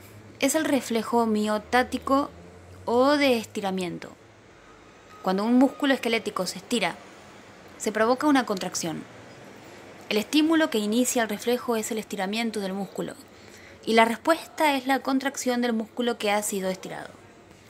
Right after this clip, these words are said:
Así pues, este reflejo actúa como un mecanismo de retroalimentación para evitar cambios bruscos de longitud del músculo. Un ejemplo clínico de este reflejo es el rotuliano.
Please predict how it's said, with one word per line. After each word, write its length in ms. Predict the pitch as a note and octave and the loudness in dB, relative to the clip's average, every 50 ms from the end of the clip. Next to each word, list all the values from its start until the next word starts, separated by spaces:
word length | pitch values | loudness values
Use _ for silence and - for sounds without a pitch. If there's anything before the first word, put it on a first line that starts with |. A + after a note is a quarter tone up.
| - - - - - - - - - - - - - - - - - - - - - - - - - | -20 -20 -20 -20 -20 -20 -20 -20 -20 -20 -20 -20 -20 -20 -20 -20 -20 -20 -20 -20 -20 -18 -14 -10 -8
Así 200 | F3+ - G#3 F#3+ | -4 -4 -4 0
pues, 380 | - A#3 B3+ C#4+ D#4 C#4+ - | 2 4 4 4 4 2 -2
este 200 | C4 A#3+ - - | -4 -6 -4 -4
reflejo 500 | B3 G#3+ - - A3 A#3+ B3+ - - C#4 | -4 -4 -4 -2 -2 -2 -2 0 0 0
actúa 420 | C4+ - - - A#3+ A#3 A#3+ B3+ B3 | 0 0 0 0 2 2 2 2 2
como 200 | A3 G#3 G3 G3+ | -2 -4 -4 -4
un 140 | G3+ G3+ | -4 -4
mecanismo 520 | G3+ G3+ - F#3+ F#3 G3 G3+ F#3 F#3+ F#3+ F3+ | -4 -4 -4 -2 -2 -2 -4 -4 -4 -4 -4
de 100 | F3+ F3+ | -4 -4
retroalimentación 1000 | F#3 F#3+ F#3 - F#3 F3+ F3+ F3 F3 E3+ E3 F#3 E3+ - B3 B3 A3 G3+ F#3 - - - - - - - | -4 -6 -6 -4 -4 -4 -4 -4 -4 -6 -6 -8 -6 -2 -2 -2 -2 -4 -6 -12 -16 -20 -20 -12 -2 0
para 200 | G3 F#3+ F#3+ F#3+ | 2 4 4 4
evitar 540 | F#3 F#3 F#3+ F#3+ F3+ - A3+ A3 A3 G#3+ G#3+ | 2 2 0 -2 2 4 6 6 6 6 4
cambios 420 | - A#3 A3+ A3 G#3 G#3+ G3+ F3 | 4 4 4 4 2 0 -2 0
bruscos 520 | A3 A3 A#3+ A3+ - - - F#3+ F#3 F#3+ | 0 0 -2 -2 -4 -10 -10 -8 -6 -4
de 100 | G3 G3 | -4 -2
longitud 400 | F#3+ F#3+ F#3+ F#3 - F#3 - G#3 | -2 -2 -2 -4 -6 -6 -2 -2
del 140 | G3+ F#3+ F#3 | 0 0 0
músculo. 420 | F#3 F#3 E3+ - - E3 - - - - - - - - - - - - - - - - - - - - - - - - - - | -2 -4 -4 -6 -8 -10 -10 -10 -14 -18 -20 -20 -20 -20 -20 -20 -20 -20 -20 -20 -20 -20 -20 -20 -20 -20 -20 -20 -20 -20 -10 -4
Un 120 | - G#3+ A3+ | 0 2 2
ejemplo 520 | A#3 - C4+ C#4 C4+ B3+ C#4+ C#4 C4+ C4+ | 4 4 4 4 4 4 4 2 2 2
clínico 540 | - B3 C4+ C4+ C4+ C#4 C4+ C#4 - C4 C4 | 2 2 4 4 4 4 2 0 0 0 2
de 120 | B3 A3 | 2 0
este 220 | G#3+ G3 - A3+ G#3 | 0 -4 -6 -8 -8
reflejo 440 | G3 F3+ - A#3 A#3 A3+ - A3+ | -8 -6 -4 -4 -4 -2 -2 -2
es 160 | G#3+ G#3 - - | -2 -2 -4 -6
el 80 | G#3 | -6
rotuliano. 760 | G#3 G3 F#3 - G3 G3 F#3+ F#3 F#3 F3+ F3 - - - - | -6 -6 -6 -6 -8 -6 -6 -6 -6 -6 -6 -6 -8 -10 -12